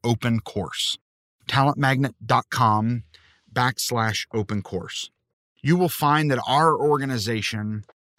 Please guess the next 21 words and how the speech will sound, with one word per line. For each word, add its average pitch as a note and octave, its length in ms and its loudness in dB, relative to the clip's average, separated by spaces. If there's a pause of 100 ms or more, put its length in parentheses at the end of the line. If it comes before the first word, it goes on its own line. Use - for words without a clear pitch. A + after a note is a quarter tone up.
(240)
after G#2+ 680 2 (500)
several D#3 540 0
years F#2 360 -4
now, A2 380 -2 (460)
three C#3+ 180 0
plus C3+ 320 0
years A#2 600 2
of G#2 280 0
research A2 480 0
and G#2 140 -2
product G#2 320 0
development, F2+ 560 0 (440)
we F3 440 4
have D#3+ 280 2
found A#2 760 -2 (500)
that B2 600 -2 (280)
leadership D3+ 840 0
development A#2 720 0
is A2 220 -2
not A2+ 300 2
accessible, - 640 -6